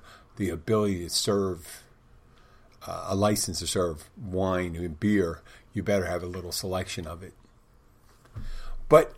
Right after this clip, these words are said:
as I said before, I worked at different places. They had up to, like, eighty different types of, uh, wine.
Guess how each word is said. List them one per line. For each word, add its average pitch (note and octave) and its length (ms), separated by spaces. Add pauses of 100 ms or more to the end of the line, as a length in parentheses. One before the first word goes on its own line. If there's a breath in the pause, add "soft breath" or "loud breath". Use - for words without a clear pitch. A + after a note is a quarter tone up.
as C3 240
I A2 140
said D3 400
before, A#2+ 420
I A2+ 120
worked A#2+ 300
at A2 200
different G#2 320
places. B2 440
They G2 80
had G2 260
up G2 180
to, A2 140
like, F#2+ 320
eighty G#2+ 400
different F#2+ 400
types F#2 320
of, D#2+ 80 (400)
uh, F2+ 200
wine. F2 380